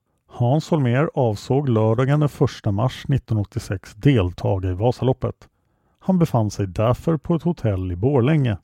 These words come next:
natten mellan den tjugoåttonde februari och den första mars. G R K beskriver vidare hur man i november nittonhundranittio beslagtog en anmälningsblankett med titeln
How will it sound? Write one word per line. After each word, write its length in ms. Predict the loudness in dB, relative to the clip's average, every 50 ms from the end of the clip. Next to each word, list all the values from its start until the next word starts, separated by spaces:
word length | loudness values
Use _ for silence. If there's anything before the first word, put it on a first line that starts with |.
| _ _ -6
natten 580 | -6 -6 -6 -6 _ _ -6 -4 -4 -4 -4
mellan 220 | -4 -4 -4 -4 -4
den 100 | -6 -4
tjugoåttonde 360 | -4 -4 -2 0 2 2 2
februari 580 | 2 2 2 4 4 4 4 4 4 2 0 -2 -4 _ _ _ _
och 160 | -10 -10 -6 -4
den 100 | -4 -2
första 320 | -2 -2 -4 -4 -6 -6
mars. 400 | -4 -4 -4 -4 -6 -10 -20 -20 _ _ _ _ _ _ _ _ _ -4 -2
G 160 | 0 2 2
R 120 | 2 0 0
K 200 | 0 -2 0 0
beskriver 440 | 0 -2 -2 -2 -2 0 0 0 0
vidare 460 | 0 0 0 0 0 0 2 2 2
hur 140 | 2 2 2
man 160 | 2 0 0
i 80 | 0 0
november 880 | 2 2 0 0 -2 -4 -4 -2 0 0 2 2 2 2 2 2 0 2
nittonhundranittio 960 | 0 0 -2 -2 -2 0 0 2 2 2 2 0 0 -2 -4 _ -4 -4 -4
beslagtog 1080 | -2 -2 -2 -4 -4 -4 -8 -8 -4 0 0 2 0 0 -2 -4 -4 -2 -2 0 0
en 120 | -2 -2 0
anmälningsblankett 1000 | 0 0 2 2 2 2 2 0 0 -2 -2 -4 -4 -4 -2 0 0 0 0 -2 _ _ _ _ _
med 160 | -2 -2 0
titeln 520 | 0 -2 -4 -4 _ -4 -2 -2 -2 -2